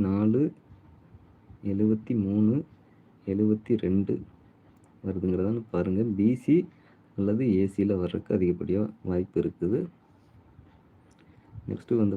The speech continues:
பார்த்தீங்கன்னா, நாலு ரெண்டு, நாலு மூணு, நாலு ரெண்டு ஒன்பது, நாலு மூணு ஒன்பதுக்கு பவரான நாலை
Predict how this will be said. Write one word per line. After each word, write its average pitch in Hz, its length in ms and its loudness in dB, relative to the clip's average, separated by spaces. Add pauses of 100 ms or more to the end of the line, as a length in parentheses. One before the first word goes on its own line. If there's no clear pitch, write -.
பார்த்தீங்கன்னா, 92 580 -4 (840)
நாலு 107 440 0 (140)
ரெண்டு, 101 320 2 (920)
நாலு 113 340 0 (120)
மூணு, 104 340 0 (3250)
நாலு 110 280 0 (100)
ரெண்டு 107 280 2 (460)
ஒன்பது, 98 380 -2 (180)
நாலு 110 380 0
மூணு 113 180 0 (2250)
ஒன்பதுக்கு 107 460 0 (220)
பவரான 98 480 -4 (1500)
நாலை 107 240 2